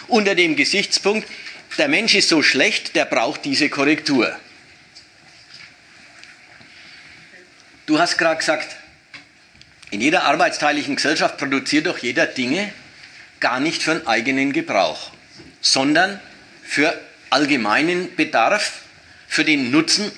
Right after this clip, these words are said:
anderer. Ja? In der Eigentümergesellschaft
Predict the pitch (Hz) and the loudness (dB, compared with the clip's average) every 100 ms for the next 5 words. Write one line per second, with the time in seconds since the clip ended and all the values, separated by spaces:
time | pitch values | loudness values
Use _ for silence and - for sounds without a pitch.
0 | - - 135 107 76 69 - - _ _ | -2 2 2 2 0 -6 -12 -20 _ _
1 | _ _ - - _ - 78 139 - - | _ _ -20 -20 _ -8 -4 -4 -4 -20
2 | - - - - - - _ - _ - | -20 -20 -20 -20 -20 -20 _ -20 _ -8
3 | 123 101 82 113 208 240 202 131 104 - | -6 -2 -4 0 0 0 -2 0 0 -2
4 | 101 82 - 80 - | -6 -8 -12 -16 -20